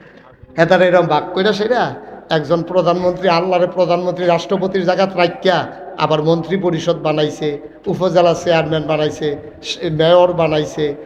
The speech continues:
সিটি কর্পোরেশনের এই মেয়র বানাইছে, ওয়ার্ড মেম্বার বানাইছে, ওয়ার্ড কাউন্সিলর বানাইছে, এরপরও আবার গ্রামে গ্রামে সর্দার বানাইছে।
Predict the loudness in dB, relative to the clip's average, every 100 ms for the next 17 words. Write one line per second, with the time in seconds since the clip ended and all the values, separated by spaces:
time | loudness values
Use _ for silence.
0 | -14 -2 0 0 0 0 2 2 4 2
1 | 2 2 -2 -10 0 2 4 4 4 4
2 | 2 2 2 0 -2 -4 -8 -6 2 6
3 | 6 4 0 0 0 2 4 4 4 2
4 | 0 0 -4 -4 -10 -2 4 4 4 0
5 | 2 2 2 -2 2 4 4 2 2 0
6 | -2 -2 -4 -12 -2 2 2 2 4 6
7 | 6 4 2 2 2 2 2 2 2 0
8 | -2 -2 0 0 0 0 -2 -4